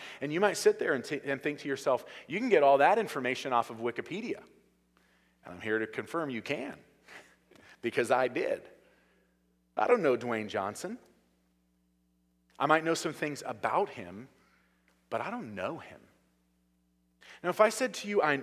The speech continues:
I know my wife," that would be a completely different statement.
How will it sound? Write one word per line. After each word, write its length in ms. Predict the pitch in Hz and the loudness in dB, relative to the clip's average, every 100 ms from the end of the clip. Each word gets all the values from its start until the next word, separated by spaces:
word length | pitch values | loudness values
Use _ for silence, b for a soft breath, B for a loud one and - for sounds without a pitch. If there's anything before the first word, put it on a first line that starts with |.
| 131 | 2
I 100 | 139 | 2
know 260 | 135 135 | 2 -2
my 220 | 160 135 107 | 2 2 2
wife," 840 | 92 104 165 95 98 - - - _ _ _ _ _ _ _ - | 0 0 0 0 -4 -10 -14 -18 _ _ _ _ _ _ _ -8
that 120 | 180 | -4
would 100 | 208 | -2
be 120 | 175 | 0
a 20 | 156 | -2
completely 560 | 151 - - 160 139 | -4 -10 -8 -6 -6
different 300 | 127 120 110 | -8 -8 -12
statement. 480 | - - 127 - 80 | -14 -12 -14 -16 -20